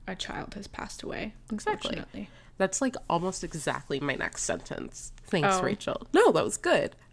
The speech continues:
Speaker 1: I got you.
Speaker 2: <laughs> You're reading my mind. And so, um, Joe specifically remembers that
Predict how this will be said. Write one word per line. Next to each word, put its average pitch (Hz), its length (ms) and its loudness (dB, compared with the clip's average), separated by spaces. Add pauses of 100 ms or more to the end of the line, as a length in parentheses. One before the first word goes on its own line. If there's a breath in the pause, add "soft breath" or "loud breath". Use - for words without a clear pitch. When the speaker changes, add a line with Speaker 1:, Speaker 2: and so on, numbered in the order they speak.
(120)
Speaker 1:
I 240 80 4
got 208 180 4
you. 196 280 8 (500)
Speaker 2:
<laughs> - 520 2
You're 226 120 6
reading 226 240 8
my 220 80 6
mind. 180 320 4
And - 200 -4
so, 160 360 6 (420 loud breath)
um, 165 480 8 (100)
Joe 202 340 8
specifically 247 840 4
remembers 156 1000 2
that 151 840 6